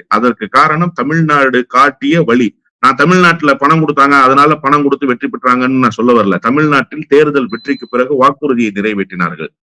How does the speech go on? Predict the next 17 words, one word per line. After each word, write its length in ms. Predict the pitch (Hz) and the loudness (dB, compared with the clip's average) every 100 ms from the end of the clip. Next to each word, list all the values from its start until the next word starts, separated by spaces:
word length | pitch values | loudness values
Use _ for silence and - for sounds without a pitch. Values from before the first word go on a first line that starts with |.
| - | -4
ஆனால் 440 | 98 104 90 113 156 - _ _ | 0 2 4 2 2 -2 _ _
மராட்டிய 520 | 101 123 170 180 170 139 | 0 4 2 0 -2 0
மாநிலத்தில் 500 | 123 127 113 101 165 | 0 -2 -4 -4 -2
அந்த 180 | 131 107 | -2 -2
தேர்தல் 440 | 147 175 170 156 | 2 2 2 0
வாக்குறுதியவே 760 | 123 147 156 156 151 156 156 180 175 | 2 0 0 -2 0 0 2 0 0
தேர்தலுக்கான 600 | 151 175 175 160 147 139 | 0 2 2 2 0 -2
பணமாக 480 | 123 127 139 135 123 | -2 -2 -2 -2 -2
கொடுத்து 300 | 117 127 139 | -2 -4 -2
வாக்கை 340 | 123 131 135 120 | 0 0 0 -2
அறுவடை 360 | 101 120 123 104 | 0 0 -2 -4
செய்தார்கள். 420 | 98 104 95 104 | -2 -2 -2 -4
இதுதான் 240 | 120 135 | -2 0
ரெண்டு 180 | 113 123 | 2 2
மாநிலத்துக்கும் 600 | 120 131 123 - 107 107 | 2 2 0 -4 -8 -8
இருக்கிற 220 | 107 127 117 | -4 -4 0
வேறுபாடு. 500 | 120 135 107 92 | 2 2 0 -4